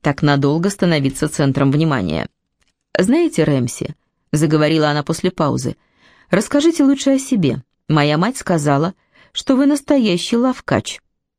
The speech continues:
Что-то там творите на бильярде".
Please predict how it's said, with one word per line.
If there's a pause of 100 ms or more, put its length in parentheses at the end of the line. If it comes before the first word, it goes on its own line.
(220)
Что-то
там
творите
на
бильярде".